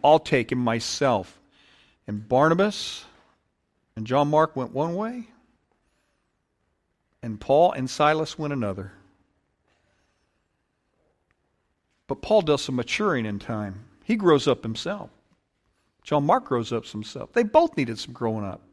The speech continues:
And years later, you'll read Paul's writings. He'll say, "Oh, and by the way, send John Mark. I, I need to talk to John Mark.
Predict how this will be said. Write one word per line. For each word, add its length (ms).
And 160
years 320
later, 300
you'll 280
read 600
Paul's 380
writings. 760
He'll 140
say, 160
"Oh, 340
and 140
by 120
the 80
way, 360
send 320
John 200
Mark. 380
I, 160
I 60
need 200
to 60
talk 220
to 80
John 220
Mark. 120